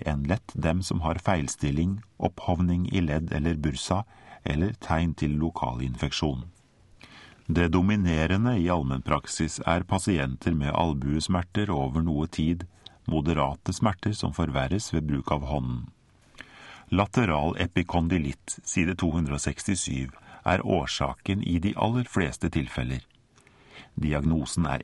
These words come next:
enkel å bekrefte ved typiske undersøkelsesfunn som smerter ved isometrisk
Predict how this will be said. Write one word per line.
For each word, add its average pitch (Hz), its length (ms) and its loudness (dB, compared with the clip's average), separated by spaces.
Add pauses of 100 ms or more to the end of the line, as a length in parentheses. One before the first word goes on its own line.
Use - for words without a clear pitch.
enkel 71 480 -2
å 76 160 0
bekrefte 80 480 0
ved 76 160 -2
typiske - 640 -2
undersøkelsesfunn 78 1120 -2
som 82 240 0
smerter 85 640 0
ved 76 160 0
isometrisk 78 880 0